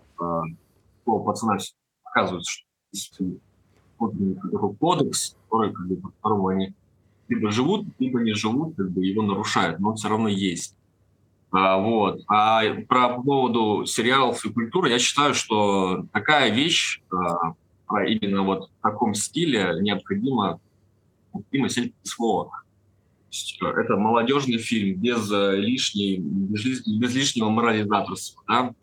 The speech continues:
есть, э, без вот этих всех разговоров о том, какие мы хорошие, то, что мы, э, борем, э, нацизм, да? Нужно снять, как молодежь собралась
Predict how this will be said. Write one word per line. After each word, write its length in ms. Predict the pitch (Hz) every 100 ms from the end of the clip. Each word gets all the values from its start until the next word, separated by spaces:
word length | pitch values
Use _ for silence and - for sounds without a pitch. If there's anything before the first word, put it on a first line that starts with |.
| _
есть, 280 | - - - - -
э, 40 | 185
без 160 | 107
вот 160 | 104 104
этих 220 | 117 -
всех 260 | - 107 104
разговоров 560 | 95 101 107 117 110
о 60 | 95
том, 220 | 110 98
какие 320 | 98 - 120
мы 160 | 101 107
хорошие, 720 | 98 101 98 - - 92 87 - _ _ _ _ -
то, 80 | 113
что 200 | - 104
мы, 140 | 110
э, 220 | 113 104 - _ _
борем, 760 | 98 98 101 120 120 113 98 -
э, 240 | 101 98
нацизм, 600 | 95 110 - 104 104 95
да? 240 | 95 127 - - _ -
Нужно 160 | 117
снять, 320 | 117 139 131
как 220 | - - 104
молодежь 720 | 110 117 127 151 156 - -
собралась 800 | - 107 117 127 143 143 - -